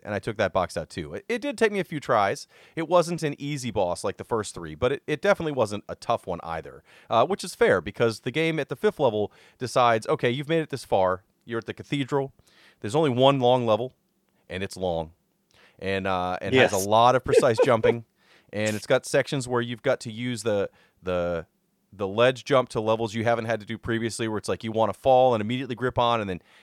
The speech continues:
Speaker 1: tap the button as lightly as you can to try to get to this other level of the,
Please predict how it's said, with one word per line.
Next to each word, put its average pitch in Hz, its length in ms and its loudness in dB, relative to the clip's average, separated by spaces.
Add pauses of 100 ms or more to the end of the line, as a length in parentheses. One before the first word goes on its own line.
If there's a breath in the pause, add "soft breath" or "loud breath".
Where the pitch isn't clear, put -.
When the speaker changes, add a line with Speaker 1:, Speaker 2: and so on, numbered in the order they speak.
(160 soft breath)
Speaker 1:
tap 160 440 2
the 165 80 -2
button 147 320 2
as 110 100 -10
lightly 131 460 0
as 123 120 -4
you 120 80 -8
can 131 380 -2
to 120 80 -14
try 117 240 2
to 113 80 2
get 113 220 -2
to 123 80 -8
this 107 160 -8
other 113 240 -2
level 107 260 0
of 101 100 -4
the, 98 160 0